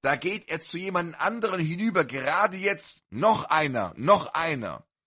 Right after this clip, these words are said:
Preis dem Herrn, seht, er ist die Wahrheit, er ist der Weg, die Wahrheit,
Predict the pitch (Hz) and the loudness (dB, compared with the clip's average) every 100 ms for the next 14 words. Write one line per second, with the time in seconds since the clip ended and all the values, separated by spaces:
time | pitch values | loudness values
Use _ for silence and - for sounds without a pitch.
0 | _ - 139 170 220 - 190 165 165 180 | _ -4 0 2 0 -4 -4 -2 0 0
1 | 143 98 165 190 156 _ _ _ 180 233 | -2 -2 -2 -4 -8 _ _ _ -2 2
2 | 247 226 208 - 180 139 160 190 160 135 | 0 0 -4 -4 -4 0 4 6 4 0
3 | 123 - 208 196 190 - 175 143 208 190 | -2 -2 0 0 -4 -4 -4 -4 -6 -6
4 | - 135 117 175 202 165 185 156 | -6 -4 2 4 4 4 0 0